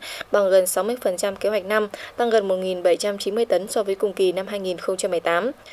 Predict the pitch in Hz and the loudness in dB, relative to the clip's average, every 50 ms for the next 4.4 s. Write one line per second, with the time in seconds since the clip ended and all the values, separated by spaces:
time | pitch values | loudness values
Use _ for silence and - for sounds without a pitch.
0 | - - - - - - - - _ - 285 285 262 240 214 190 190 202 226 - | -20 -20 -20 -20 -20 -20 -20 -14 _ 2 2 4 6 6 6 6 4 2 0 0
1 | - 214 190 190 - - 190 185 180 190 214 233 233 196 - - 226 208 190 185 | 0 0 2 0 0 0 0 2 4 4 4 4 4 2 2 0 -2 -2 -2 -4
2 | - 214 202 202 208 202 196 - 190 180 196 233 233 208 185 - 180 175 190 233 | -4 -4 -2 -2 -4 -4 -2 -4 -4 -4 -2 -4 -6 -6 0 0 0 0 0 -4
3 | 262 - 220 - - 208 202 202 196 - - 190 190 196 196 - 180 165 - 202 | 2 2 2 2 2 -2 -2 -2 -2 -4 -6 -4 -4 -6 -4 -6 -8 -4 -4 -6
4 | 190 185 - 190 190 208 226 202 | -6 -4 -4 -4 -2 0 0 -2